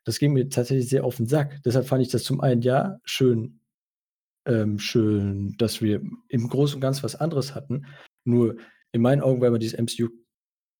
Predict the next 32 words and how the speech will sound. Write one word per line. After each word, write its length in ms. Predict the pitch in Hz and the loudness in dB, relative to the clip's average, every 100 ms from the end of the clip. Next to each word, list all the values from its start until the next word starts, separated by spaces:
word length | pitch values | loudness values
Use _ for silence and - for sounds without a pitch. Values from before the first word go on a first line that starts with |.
| - | -2
äh, 380 | 117 117 113 110 | 2 2 0 -4
dieses 260 | 113 107 | -2 -2
M-C-U-Gehabere, 840 | 113 113 - 117 123 101 101 110 104 | -2 -4 -2 -2 0 0 2 0 0
wir 80 | 104 | 0
haben 120 | 98 | -2
Superhelden, 640 | 117 135 131 131 156 156 120 | -4 0 2 2 0 -2 -2
wir 140 | 107 | -2
haben 140 | 113 | 0
irgendeinen 300 | 123 120 117 | 0 -2 -2
Bösewicht 540 | 107 123 135 135 156 - _ - | 0 2 2 -2 -4 -6 _ -10
und 160 | 104 | -2
der, 180 | 113 120 - | -2 -2 -6
und 180 | 123 113 | -8 -4
die 280 | 123 120 - | -4 -4 -6
kolli-, 640 | - - 113 113 107 104 - _ | -8 0 2 2 -2 -8 -14 _
kollidieren, 640 | - 104 101 123 196 208 - _ _ _ _ | -4 -2 0 0 0 -4 -14 _ _ _ _
irgendeine 240 | 139 135 117 | 0 2 0
Stadt 260 | - 143 | 0 0
geht 180 | 160 160 | 0 0
drauf 280 | 143 - - | 0 0 -2
und 100 | 123 | -2
das 160 | 131 - | -2 -2
war's. 240 | 98 92 | -4 -6
Und 100 | - _ | -14 _
so 140 | - 160 | -2 -2
kannst 340 | - 147 143 | 0 -2 0
du 280 | 151 147 147 _ | -2 -2 -6 _
ein 260 | 113 113 _ - - | -8 -8 _ -20 -8
bisschen, 500 | 139 139 139 139 139 117 | -6 -2 0 2 0 0
oder 140 | 107 | -2
finde 240 | - 113 131 | 0 -2 -2
ich, 160 | - | -4